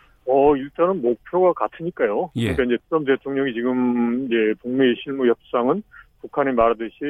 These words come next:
Speaker 1: 삼 차 미국 북미 정상회담 합의문 조율 과정이라고 그랬으니까, 거기에서 이제 무언가 이제 비핵화, 이제 북한이 요구하는 체제 안정,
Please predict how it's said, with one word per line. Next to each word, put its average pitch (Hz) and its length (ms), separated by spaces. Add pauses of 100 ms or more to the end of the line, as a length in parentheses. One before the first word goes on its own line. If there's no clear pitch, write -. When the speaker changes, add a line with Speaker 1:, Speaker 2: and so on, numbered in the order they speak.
(120)
Speaker 1:
삼 147 140 (120)
차 139 120
미국 120 300
북미 127 220
정상회담 120 440
합의문 139 380
조율 117 220
과정이라고 110 420
그랬으니까, 113 600 (420)
거기에서 131 360
이제 131 160
무언가 143 640 (420)
이제 127 180
비핵화, 131 680 (100)
이제 120 220
북한이 131 300
요구하는 120 340
체제 127 220
안정, 120 260